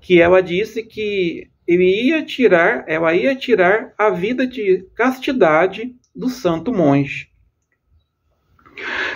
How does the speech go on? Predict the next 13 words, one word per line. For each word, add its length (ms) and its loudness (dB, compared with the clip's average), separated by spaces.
Ela 260 4
então 380 2
vestiu-se 1000 -6
de 120 -10
farrapos 1000 -2
e 420 0
passou 420 2
como 180 -4
se 80 -12
fosse 220 -4
uma 100 -4
pessoa 380 -2
necessitada 1120 0